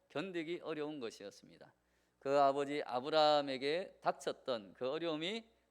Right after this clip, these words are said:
또 이삭에게도 찾아온 것입니다. 아내 리브가로 인해서 목숨을 잃을까 봐 그도 누이라 속이고 살아가다가 다행히 하나님의 은혜로 아비멜렉에게 보호를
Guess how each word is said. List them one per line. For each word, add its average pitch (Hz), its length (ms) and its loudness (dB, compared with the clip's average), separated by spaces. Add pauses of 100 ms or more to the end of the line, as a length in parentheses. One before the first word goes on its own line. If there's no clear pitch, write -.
또 165 340 0 (280)
이삭에게도 110 960 -4
찾아온 175 540 -2
것입니다. - 460 -16 (540)
아내 147 380 6
리브가로 127 580 0
인해서 113 680 -4 (600)
목숨을 170 540 -2
잃을까 117 360 -4
봐 120 320 -2 (140)
그도 131 420 -6
누이라 170 440 0
속이고 113 420 -10
살아가다가 110 880 -6 (720)
다행히 147 480 4 (340)
하나님의 120 600 -6
은혜로 104 460 -10 (120)
아비멜렉에게 123 1200 -8
보호를 113 500 -10